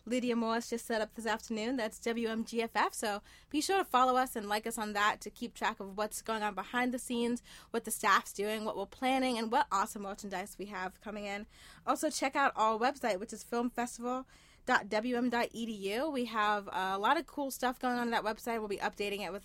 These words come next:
all the updates. So definitely make sure that you're, uh, checking out those, uh, those sites,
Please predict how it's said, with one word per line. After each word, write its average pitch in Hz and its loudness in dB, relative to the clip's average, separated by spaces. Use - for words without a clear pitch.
all 233 6
the 214 -2
updates. 185 -4
So 226 2
definitely 269 2
make 262 0
sure 240 -8
that 226 -4
you're, 226 -4
uh, 190 -2
checking 233 -2
out 226 -4
those, 226 -4
uh, 185 -4
those 196 -4
sites, - -2